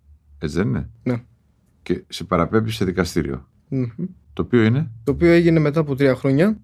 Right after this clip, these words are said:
Speaker 1: Τρία;
Speaker 2: Ναι.
Speaker 1: Όταν εσύ ήσουν πια δεκαεφτά.
Speaker 2: Έμπαινα στα δεκαοκτώ εκείνη τη μέρα.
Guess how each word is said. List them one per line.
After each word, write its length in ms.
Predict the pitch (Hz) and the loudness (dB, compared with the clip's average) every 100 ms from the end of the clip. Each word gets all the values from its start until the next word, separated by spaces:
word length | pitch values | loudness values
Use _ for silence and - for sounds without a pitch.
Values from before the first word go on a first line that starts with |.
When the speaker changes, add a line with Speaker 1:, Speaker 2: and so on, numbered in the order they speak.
| - | -2
Speaker 1:
Τρία; 440 | 95 98 73 - - - - | 2 2 2 -6 -20 -20 -8
Speaker 2:
Ναι. 200 | 127 120 - - - | -8 -8 -16 -20 -10
Speaker 1:
Όταν 240 | 95 90 | 0 0
εσύ 160 | 80 87 | 0 -4
ήσουν 240 | 90 73 | -4 -4
πια 480 | 78 82 78 73 69 | -2 0 0 -2 -4
δεκαεφτά. 600 | 76 73 71 - 110 139 - _ - | -8 -4 -6 -2 -4 -4 -12 _ -4
Speaker 2:
Έμπαινα 280 | 143 135 | 0 0
στα 160 | 131 - | 0 -2
δεκαοκτώ 320 | 127 127 120 | -4 -4 0
εκείνη 300 | 135 127 123 | -2 0 -2
τη 60 | 120 | -2
μέρα. 300 | 135 196 | -2 -2